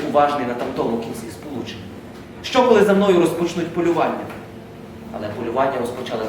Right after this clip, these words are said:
не за мною, а за Тедом Качинським. Тед Качинський був нашим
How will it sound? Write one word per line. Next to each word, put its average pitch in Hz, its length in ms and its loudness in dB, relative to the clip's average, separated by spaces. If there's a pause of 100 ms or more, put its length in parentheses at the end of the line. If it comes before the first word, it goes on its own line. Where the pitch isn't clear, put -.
не 104 40 -8
за 113 80 -6
мною, 131 380 -2 (280)
а 135 60 -8
за 135 120 -8
Тедом 101 340 -6 (140)
Качинським. - 460 -10 (2250)
Тед 120 180 -6
Качинський 135 500 -6
був 117 160 -6
нашим 127 240 -4